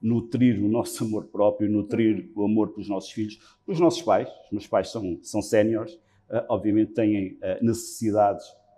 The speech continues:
Speaker 1: completamente diferentes das que têm os meus filhos.
Speaker 2: Uhum.
Speaker 1: Ah, e a vantagem de produzir produtos biológicos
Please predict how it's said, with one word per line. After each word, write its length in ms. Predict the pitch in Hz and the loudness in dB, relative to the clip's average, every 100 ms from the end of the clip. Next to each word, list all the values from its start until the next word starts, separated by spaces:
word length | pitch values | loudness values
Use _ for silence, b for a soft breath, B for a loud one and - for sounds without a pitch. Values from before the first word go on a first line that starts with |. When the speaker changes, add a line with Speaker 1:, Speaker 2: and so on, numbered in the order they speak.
| _ _ _ - | _ _ _ -2
Speaker 1:
completamente 560 | 123 117 113 110 110 | 0 2 0 2 2
diferentes 360 | 107 104 107 90 | 2 0 0 -2
das 120 | 101 | -8
que 60 | - | -6
têm 200 | 104 95 | -4 -4
os 100 | 95 | -8
meus 160 | 95 | -10
filhos. 380 | - 104 - _ _ | -8 -10 -10 _ _
Speaker 2:
Uhum. 320 | 240 220 185 170 | -14 -14 -14 -6
Speaker 1:
Ah, 400 | 101 90 87 85 85 82 - - | -2 0 -2 -4 -8 -10 -16 -10
e 180 | 104 101 | -2 -2
a 60 | |
vantagem 480 | 98 98 101 95 98 | -2 -4 -2 -2 -2
de 200 | 87 90 - | -10 -12 -16
produzir 560 | - 85 - 104 92 90 B B - | -16 -16 -8 -6 -4 -8 B B -14
produtos 360 | 92 113 113 | -2 -2 -2
biológicos 640 | 101 104 101 92 92 - | -2 2 4 4 -2 -14